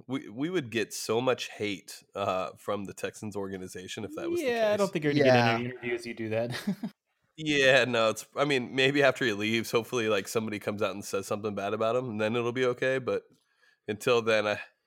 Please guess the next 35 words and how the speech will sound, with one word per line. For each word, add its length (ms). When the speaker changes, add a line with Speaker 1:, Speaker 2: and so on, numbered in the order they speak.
Speaker 1:
feel 240
like 180
we'll 140
have 100
to 60
keep 240
that 180
one, 260
uh, 120
between 360
us 160
three. 200
We'll 140
just, 220
we'll, 240
we'll 220
just 240
wear 180
it 60
in 100
Austin. 440
Um, 500
all 120
right, 280
so 120
that's 160
really 280
enough 480
about 260
the 100
offense 460
outside 380
of 100
Deshaun. 560
Um, 480